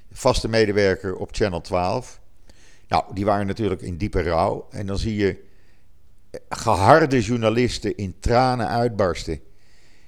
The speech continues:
En dan kijk je naar Channel dertien, het andere nieuwsnet, of Channel elf, het andere journaal. En daar zie je hetzelfde, geharde Israëlische journalisten, presentatoren, eh,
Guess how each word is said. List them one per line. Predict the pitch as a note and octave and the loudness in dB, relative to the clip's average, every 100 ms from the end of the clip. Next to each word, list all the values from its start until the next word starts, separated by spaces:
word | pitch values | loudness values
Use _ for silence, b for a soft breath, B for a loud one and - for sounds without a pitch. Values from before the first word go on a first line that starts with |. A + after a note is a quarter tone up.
| b | b
En | - A#2 | -4 0
dan | A2+ | 4
kijk | C3+ C3 | 4 4
je | A#2+ | 0
naar | A2+ | -2
Channel | - A#2+ G#2+ F#2+ | 0 -2 0 0
dertien, | F2 C3+ B2+ G#2+ A2+ C3+ - | 0 0 0 -4 -4 -12 -8
het | G2 | -2
andere | A#2+ C#3 B2 | 0 0 -2
nieuwsnet, | A2 G2+ F#2 F#2+ F2+ F2+ - | -2 -2 -4 -4 -6 -8 -10
of | - G2+ - - - - | -4 -4 -4 -16 -18 -8
Channel | B2+ G#2+ F#2 - | -4 -2 -2 -2
elf, | - B2+ G2 - - - - | 2 4 4 0 -12 -16 -8
het | F2+ | -6
andere | G#2 C3 A2 | -4 -4 -4
journaal. | F#2 F#2 E2+ D2 F2 - b b b b b b b b b - - | -2 -4 -4 -6 -6 -12 b b b b b b b b b -20 -8
En | - B2+ | -2 0
daar | A#2 | 2
zie | G#2 A2+ | 2 0
je | G#2 | 0
hetzelfde, | F#2+ - D#3+ E3+ D#3 A2+ | 0 0 0 0 -2 -4
geharde | - G2 A#2 D#3 D#3+ C3+ A#2 | -4 -2 2 4 4 2 0
Israëlische | - C3 A2+ A2+ C3 A#2 G#2+ G#2 | -2 -2 2 2 2 -2 -6 -6
journalisten, | F2+ A2+ G#2 A#2 A2+ - E2 B B B B - | -4 -4 -2 -2 -2 -4 -8 B B B B 0
presentatoren, | B2+ C3 A2 A2 A#2 A2 C3+ A#2+ A2 F#2 E2+ - b b b b | 2 2 0 -2 0 0 0 2 0 -2 -4 -6 b b b b
eh, | - A#2 A2+ G#2+ | 0 4 4 4